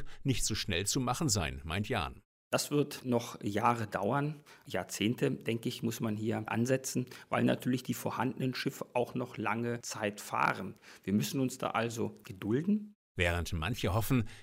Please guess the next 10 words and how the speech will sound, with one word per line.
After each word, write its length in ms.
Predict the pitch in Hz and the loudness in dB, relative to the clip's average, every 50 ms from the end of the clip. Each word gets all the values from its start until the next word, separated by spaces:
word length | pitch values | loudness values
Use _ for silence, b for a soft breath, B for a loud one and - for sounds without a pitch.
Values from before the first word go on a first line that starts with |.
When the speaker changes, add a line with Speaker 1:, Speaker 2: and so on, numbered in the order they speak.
| B B | B B
Speaker 1:
die 160 | 110 101 90 | -2 0 0
weltweite 500 | 80 95 120 127 123 - 107 110 104 107 | 2 2 0 0 2 0 0 2 2 0
Flotte 360 | - - 120 110 101 - 104 92 | 0 2 2 2 4 4 2 2
bis 260 | - 95 - - - | 2 2 2 2 2
zwanzig 400 | - 107 107 101 - - 98 - | 2 2 2 0 0 -2 -2 0
fünfundvierzig 760 | - 147 135 113 101 - 120 117 - - - 113 - - - | 0 2 2 2 2 2 2 2 2 0 -2 -2 -4 -4 -6
auf 220 | 92 90 - - | -6 -6 -6 -4
klimafreundliche 880 | - 117 113 110 107 98 - - - 107 104 104 - 101 - - 95 73 | 0 2 4 4 4 4 4 2 2 0 0 0 -2 -4 -2 -2 -4 -2
Antriebe 420 | 101 113 104 - - 104 90 92 | -2 -2 0 0 0 0 0 0
umzustellen, 680 | - - 143 117 - - 110 - - 123 117 120 123 | 0 0 0 0 0 0 0 0 2 2 2 2 2